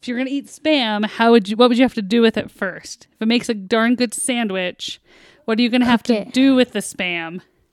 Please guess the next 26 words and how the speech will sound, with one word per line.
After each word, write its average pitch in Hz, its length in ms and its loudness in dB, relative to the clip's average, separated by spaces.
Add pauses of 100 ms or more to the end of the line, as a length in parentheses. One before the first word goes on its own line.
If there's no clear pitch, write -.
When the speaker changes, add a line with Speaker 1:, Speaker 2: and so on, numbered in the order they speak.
(460)
Speaker 2:
Cut 240 180 0
it. 202 140 -2 (1000)
Speaker 1:
Anyway, 220 720 4
you 165 540 -4 (220)
Speaker 2:
Cut 240 320 4
it. 220 320 2 (1080)
Da, 196 180 -8
da. 180 520 0 (760)
Cut 226 260 -2
it 196 160 -2
today. 175 580 -2 (920)
Um, 220 720 -12
Speaker 1:
On 233 180 8
the 247 80 8
right 254 260 6
ha-, 240 80 4
what's 277 180 4
another 269 260 6
word 240 140 6
for 220 100 2
cut? 190 280 0 (1200)
Speaker 2:
Slice. - 640 -4
Speaker 1:
Anyway, 220 720 6
you 170 500 -2
Speaker 2:
Slice 208 360 -8
it. 214 180 -2